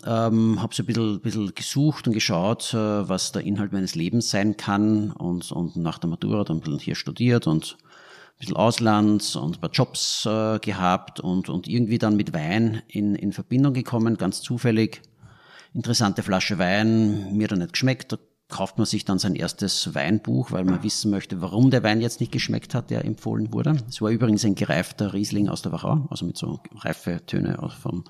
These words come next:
Riesling. Und das hat dann so, äh, äh, war so, so eine Initialzündung und, und dann kauft man sein, sein zweites Weinbuch oder macht man so ein Weinseminar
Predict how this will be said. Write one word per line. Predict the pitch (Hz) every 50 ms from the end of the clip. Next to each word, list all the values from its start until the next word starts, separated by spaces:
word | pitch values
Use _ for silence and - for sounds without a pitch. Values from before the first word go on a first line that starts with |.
| - - - _ -
Riesling. | 117 127 131 156 151 147 - - - - - - - - - - - - - _
Und | - 139 143 143 143 143 143 135 151
das | 135 143
hat | 131 123 135
dann | 127
so, | 120 135 123 117 117 117 117 113 117 -
äh, |
äh, | 120 117 113 113 - 107 110 107 104 101 98 82
war | 98 107
so, | - 113
so | 95 117
eine | 110 - 117
Initialzündung | - 123 139 131 - - 127 104 87 101 135 - - - 135 131 135 127 131 131 123 117
und, | 104 101 -
und | 95 95 82 78
dann | 90 -
kauft | - 95 87 -
man | 95 92
sein, | - 98 90 85 78 - - - - 120
sein | - - 85 85
zweites | - - - 95 110 - 135 120 104 107
Weinbuch | 98 92 107 107 - 110 113 107 -
oder | - 110 113 117 110 113 101
macht | 95 92 - - -
man | 92
so | 92 95
ein | 87 82
Weinseminar | 95 107 127 123 - 131 120 120 120 110 101 98 98 98 101 95 95 98 -